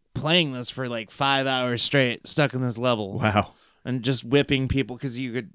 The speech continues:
Speaker 1: like, whip people, like, by pulling Jim out of the power suit.
Speaker 2: Yeah.
Speaker 1: Cracking them and then, like, yeah. Ah!
Speaker 2: <laughs>
Speaker 1: Yeah.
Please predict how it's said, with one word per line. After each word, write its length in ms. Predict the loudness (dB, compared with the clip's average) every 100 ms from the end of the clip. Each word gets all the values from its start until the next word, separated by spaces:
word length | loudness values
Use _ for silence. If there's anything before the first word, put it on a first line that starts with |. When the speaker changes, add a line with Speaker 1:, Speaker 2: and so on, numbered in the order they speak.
| _
Speaker 1:
like, 160 | -10 -8
whip 260 | -8 -8 -8
people, 500 | -10 -8 -8 -10 -12
like, 220 | -14 -14 -16 -12
by 120 | -10
pulling 600 | -8 -6 -6 -6 -8 -8
Jim 320 | 2 4 4
out 160 | 4 2
of 160 | 0 -2
the 80 |
power 340 | 0 2 4 2
suit. 340 | 2 0 0 -4
Speaker 2:
Yeah. 400 | 2 4 4 2
Speaker 1:
Cracking 500 | 0 2 2 0 -4
them 260 | -2 -4 -6
and 80 | -10
then, 140 | -12
like, 200 | -14 -16 -18
yeah. 220 | -14 -14 -14 _ _ _ _ _ _ _ _ _ _ _
Ah! 680 | -2 0 0 0 0 0 -2 -12
Speaker 2:
<laughs> 40 | -20 -20 -20 -20 -20 -12 -10 -8 -10 -4
Speaker 1:
Yeah. 300 | 0 0